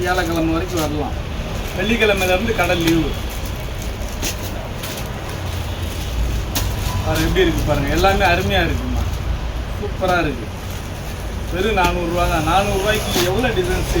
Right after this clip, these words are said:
எவ்வளவு கலர்ஸுங்க பாருங்க. ஏதாவது ஒண்ணாவது ஒண்ணோட ஒண்ணு இதாவதா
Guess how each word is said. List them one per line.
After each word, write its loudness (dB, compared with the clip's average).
எவ்வளவு 4
கலர்ஸுங்க 0
பாருங்க. 0
ஏதாவது 4
ஒண்ணாவது 2
ஒண்ணோட 0
ஒண்ணு -2
இதாவதா 4